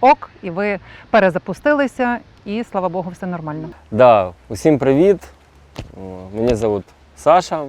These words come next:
Speaker 2: ми з Харкова. Е, все добре, я вже, да, казав, повторю, ми дуже вдячні активістам, хто допомогли нам звернути,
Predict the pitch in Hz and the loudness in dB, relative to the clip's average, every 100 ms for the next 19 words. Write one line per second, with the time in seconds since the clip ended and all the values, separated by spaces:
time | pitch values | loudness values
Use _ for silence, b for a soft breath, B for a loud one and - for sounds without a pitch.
0 | 117 101 104 95 - 143 165 - 143 135 | -12 -8 -8 -8 -4 2 2 2 -2 -2
1 | - B B B B B B B B _ | -6 B B B B B B B B _
2 | - 98 98 98 95 95 90 107 _ _ | -8 -4 -2 -2 -4 -6 -8 -12 _ _
3 | _ _ - - 156 139 202 180 175 170 | _ _ -20 2 4 8 8 8 8 8
4 | 165 160 143 - - 117 123 113 117 117 | 8 6 2 -6 0 4 4 2 0 2
5 | 107 - 113 127 156 151 - - - 156 | 2 0 2 6 8 6 -2 -14 -8 -10
6 | - 120 123 151 160 151 143 113 117 123 | -2 2 4 6 6 6 4 4 4 4
7 | 113 117 113 107 98 123 110 117 101 95 | 4 2 4 4 6 4 4 -4 -6 -6
8 | 90 110 98 127 156 165 147 143 - 120 | -12 -12 -2 2 4 2 -2 -4 -2 2
9 | 113 107 - b b b b 107 110 131 | 2 2 -4 b b b b 0 4 6
10 | 139 147 151 127 107 120 131 143 120 117 | 6 6 6 4 4 4 6 4 4 2
11 | 107 | 2